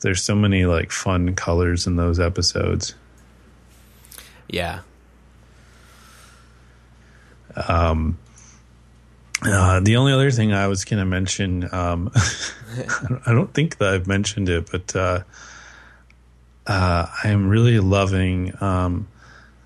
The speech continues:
Speaker 1: uh, what is it? Cartoon Network's, um, Black Jesus.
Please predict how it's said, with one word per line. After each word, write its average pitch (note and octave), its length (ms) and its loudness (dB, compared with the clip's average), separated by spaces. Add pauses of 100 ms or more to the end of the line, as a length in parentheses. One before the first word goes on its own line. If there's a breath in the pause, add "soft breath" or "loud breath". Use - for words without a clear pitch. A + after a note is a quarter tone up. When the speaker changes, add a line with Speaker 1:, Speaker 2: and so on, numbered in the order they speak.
(1120 loud breath)
Speaker 1:
uh, E2+ 580 -2 (1000)
what - 160 -12
is F#2 120 -4
it? E2+ 120 -6
Cartoon F#2+ 440 -4
Network's, F2 640 -2
um, E2 400 -4 (160)
Black F2+ 300 0
Jesus. F2 600 -4